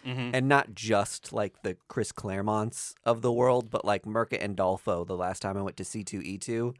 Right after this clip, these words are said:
Speaker 1: Yeah.
Speaker 2: her, like, handler, it seemed to me anyway, doubled as a C G C person.
Speaker 1: Yeah, see,
Speaker 2: And
Speaker 1: they
Speaker 2: you
Speaker 1: should
Speaker 2: would just give that,
Speaker 1: Yeah.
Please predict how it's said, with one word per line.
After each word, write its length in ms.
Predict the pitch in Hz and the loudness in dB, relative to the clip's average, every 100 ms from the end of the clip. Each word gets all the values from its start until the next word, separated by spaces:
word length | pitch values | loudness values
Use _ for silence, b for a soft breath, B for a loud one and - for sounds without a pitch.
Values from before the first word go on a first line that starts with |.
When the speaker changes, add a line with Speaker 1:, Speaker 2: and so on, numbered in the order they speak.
| - | -8
Speaker 1:
Yeah. 220 | 117 110 _ _ | -6 -6 _ _
Speaker 2:
her, 480 | 123 123 117 113 104 | 0 2 4 2 0
like, 300 | 95 82 - _ _ - | -4 -6 -14 _ _ -6
handler, 920 | 143 127 120 110 98 98 82 65 - _ _ _ _ _ _ _ - | -2 0 0 -2 -2 -2 -2 -6 -12 _ _ _ _ _ _ _ -12
it 120 | 95 | -6
seemed 360 | - 120 113 | -2 0 0
to 100 | 110 | 0
me 240 | 104 104 95 | -2 -2 -2
anyway, 520 | 92 87 87 82 85 _ _ _ | -4 -6 -4 -6 -8 _ _ _
doubled 520 | 98 117 107 107 95 98 | 2 2 4 2 2 0
as 180 | 104 101 | 0 0
a 60 | 101 | -4
C 200 | - 104 | -6 -6
G 180 | 92 90 | -8 -8
C 220 | - 92 | -8 -10
person. 600 | - 82 - - - 175 _ | -8 -10 -8 -10 -10 -14 _
Speaker 1:
Yeah, 100 | 285 | -2
see, 180 | - 233 | 0 -4
Speaker 2:
And 100 | 185 _ | -6 _
Speaker 1:
they 120 | 240 | 0
Speaker 2:
you 60 | 190 | 4
Speaker 1:
should 120 | 285 | 2
Speaker 2:
would 100 | 113 | 2
just 200 | 131 - | -2 0
give 200 | 135 107 | 0 4
that, 160 | 117 123 | 6 6
Speaker 1:
Yeah. 140 | 110 | 4